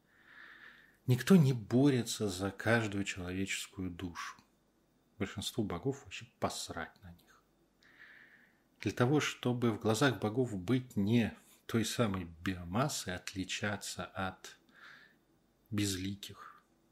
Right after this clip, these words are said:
муравьев, нужно отличаться. Собственным ростом, развитием,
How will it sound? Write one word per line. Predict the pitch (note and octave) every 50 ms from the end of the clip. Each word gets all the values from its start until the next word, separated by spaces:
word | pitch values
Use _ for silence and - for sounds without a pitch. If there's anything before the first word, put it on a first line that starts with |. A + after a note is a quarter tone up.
| _ _ _ _ _ _ _ _ _ -
муравьев, | G#2 G2 E2+ E2+ D#2+ D2+ E2 F#2 A#2 D3 D#3+ - - _ _ _ _ _ _ _ _ _ _ _ _ _ _ _ _ _ - - - - - - - - _ _ _ _ _ _ _ _ _ _ _ _ _ _
нужно | - G#2 F#2+ F2 E2+ F#2+ A2
отличаться. | A2 - D#3 D3 - - - - - - - - _ _ _ _ _ _ _ _ _ _ _ _ _ _ _ _ _ _ _ _ _
Собственным | - - - - F2 - - - - A#2 B2+ D3 D3+ C#3+
ростом, | B2+ A#2 A#2 - - - B2+ B2
развитием, | A#2+ B2+ B2+ B2 A#2+ G2+ F#2+ F#2+ F#2+ F#2+ - - - F#2+ F2 F#2+ G2